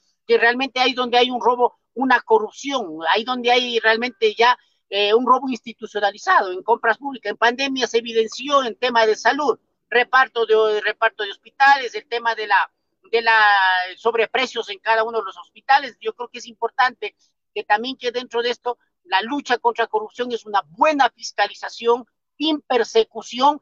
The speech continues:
sino respetando un debido proceso, se fiscalice y se ejecute lo que dice el artículo ciento veinte, numeral nueve de la Constitución de la República, que no es necesario que, que a esperar la denuncia. El, el asambleísta que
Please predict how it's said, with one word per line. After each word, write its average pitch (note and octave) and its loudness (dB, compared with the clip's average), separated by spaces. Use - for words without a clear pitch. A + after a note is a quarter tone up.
sino A3+ -2
respetando C4+ 0
un C4 -8
debido A#3 2
proceso, B3 0
se G#3+ 2
fiscalice A#3+ -2
y B3 -12
se C4 0
ejecute C4 -2
lo B3 2
que - 2
dice C4 -2
el A#3 0
artículo A3+ -2
ciento A#3+ 0
veinte, B3 0
numeral A3 2
nueve A#3+ 2
de A3 6
la G#3 2
Constitución G#3+ -6
de A3 2
la G#3 4
República, G#3+ -6
que A#3 2
no C4 -4
es C4+ -2
necesario B3 -2
que, A3 0
que A3 4
a A3 6
esperar A3+ 4
la A#3 2
denuncia. A3 0
El, B3 0
el A#3+ 2
asambleísta A#3 0
que - -16